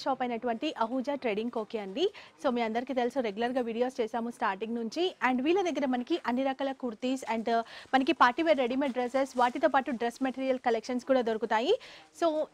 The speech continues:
అన్ని రకాల కలెక్షన్స్ ఉంటాయండి. మనకి కుర్తీస్ అయితే ఎయిటీ రూపీస్ నుంచి స్టార్టింగ్ ప్రైస్ ఉంటుంది. డ్రెస్ మెటీరియల్స్ అయితే మనకి వన్ థర్టీ, వన్ ఫార్టీ రూపీస్ నుంచి స్టార్టింగ్ ప్రైస్ ఉంటుంది. And మనకి రెడీమేడ్ డ్రెస్సెస్ అయితే మనకి సిక్స్ హండ్రెడ్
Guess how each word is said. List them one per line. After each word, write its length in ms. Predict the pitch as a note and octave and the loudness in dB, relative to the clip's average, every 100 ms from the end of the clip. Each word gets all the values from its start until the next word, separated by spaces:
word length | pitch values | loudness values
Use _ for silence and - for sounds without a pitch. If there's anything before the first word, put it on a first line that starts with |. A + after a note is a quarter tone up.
| - | -2
అన్ని 200 | D4 F#4 | 2 4
రకాల 260 | G4+ F4 E4+ | 4 4 2
కలెక్షన్స్ 460 | D#4 C4 C#4+ D4 D4 | 2 0 0 -2 0
ఉంటాయండి. 300 | B3+ B3+ B3 | 2 2 2
మనకి 480 | C4 B3 C4+ C4 B3+ | 0 0 0 0 0
కుర్తీస్ 360 | C#4 B3 D#4+ D4+ C#4 | -2 -2 -2 -2 -2
అయితే 300 | C4+ C4+ B3+ | 2 2 2
ఎయిటీ 180 | A3+ C#4+ C4 | -2 0 -2
రూపీస్ 220 | B3 C4 | -2 -2
నుంచి 180 | C4+ - | -2 -4
స్టార్టింగ్ 380 | - A3+ A#3 A#3+ | 0 -2 0 -2
ప్రైస్ 180 | A#3+ A#3 A3+ | -2 -2 -4
ఉంటుంది. 360 | A3+ G#3+ G#4 - - - | -4 0 -2 -2 -14 0
డ్రెస్ 280 | A#3 C#4 G4 | 4 4 2
మెటీరియల్స్ 460 | F#4+ F4+ E4+ D4+ | 2 4 4 4
అయితే 200 | C#4+ C4+ | 2 0
మనకి 260 | D4+ C#4 - | 0 -2 0
వన్ 200 | A3+ A#3 | 0 0
థర్టీ, 220 | C4+ C#4 | 0 -2
వన్ 200 | A#3+ B3 | 0 0
ఫార్టీ 260 | C#4 C4+ C4 | 2 0 2
రూపీస్ 280 | A#3 B3+ C4 | 0 0 -2
నుంచి 180 | B3 | -4
స్టార్టింగ్ 340 | C#4 G3+ G3+ A#3 | -2 0 0 -2
ప్రైస్ 140 | A#3 A3+ | -2 -2
ఉంటుంది. 420 | A3 A#3 A#3+ G4+ - - - | -4 -2 0 0 -2 -4 0
And 100 | A3+ A#3 | 2 2
మనకి 160 | A3 G#3+ | 0 0
రెడీమేడ్ 300 | A3 F#4 G#4 C#4+ | 0 0 2 0
డ్రెస్సెస్ 280 | C4+ C#4+ B3+ | 0 -2 -4
అయితే 160 | B3 B3+ | -2 -2
మనకి 200 | A#3+ A3+ | -2 -4
సిక్స్ 460 | B3+ B3+ B3 B3+ D#4+ | -4 -2 -4 -6 -2
హండ్రెడ్ 380 | C#4+ C4+ C4+ | 0 2 0